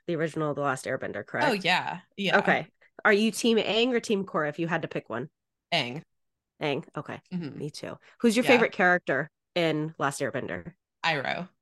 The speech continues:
Speaker 1: I love Iroh. He's
Speaker 2: <laughs>
Speaker 1: amazing. The scene where he goes up to the tree or whatever, um, about his
Speaker 2: Yeah.
Speaker 1: son. I, I'm not a crier, but I freaking bawled in
Speaker 2: Yeah.
Speaker 1: that episode.
Speaker 2: Uh, he's great. That was actually,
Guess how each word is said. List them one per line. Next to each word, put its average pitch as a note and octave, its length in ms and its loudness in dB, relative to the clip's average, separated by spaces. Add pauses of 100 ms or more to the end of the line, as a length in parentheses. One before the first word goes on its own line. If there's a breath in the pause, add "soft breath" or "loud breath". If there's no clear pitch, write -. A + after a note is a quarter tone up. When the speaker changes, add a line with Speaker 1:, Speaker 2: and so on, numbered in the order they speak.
(880)
Speaker 1:
I G#3+ 200 0
love A#3+ 640 6
Iroh. A#3 640 8
He's D4 260 8
Speaker 2:
<laughs> - 0 -
Speaker 1:
amazing. C#4+ 840 8 (320 loud breath)
The B3 200 4
scene C4+ 440 -2
where A3 420 4
he G#3 600 -2
goes G3 340 6
up G3 160 2
to F#3+ 120 -4
the F#3+ 80 0
tree F#3+ 260 -2
or F#3+ 100 2
whatever, G3 440 4 (380 soft breath)
um, F#3 220 2
about D3 260 8
his D3+ 140 4
Speaker 2:
Yeah. E3 80 -2
Speaker 1:
son. G3 260 4 (1120)
I, G#3+ 180 2
I'm A#3+ 100 2
not D#4 140 4
a G3 60 -2
crier, F#3+ 420 -2
but E3+ 300 -2 (240)
I G3 80 -8
freaking - 320 -2
bawled C3+ 220 2
in C3+ 60 4
Speaker 2:
Yeah. - 40 4
Speaker 1:
that D3+ 120 0
episode. D#3 240 -4
Speaker 2:
Uh, D#3+ 380 6 (180)
he's G#3 300 -2
great. D3+ 240 -2
That E3+ 80 2
was G3 100 0
actually, F#3 480 -2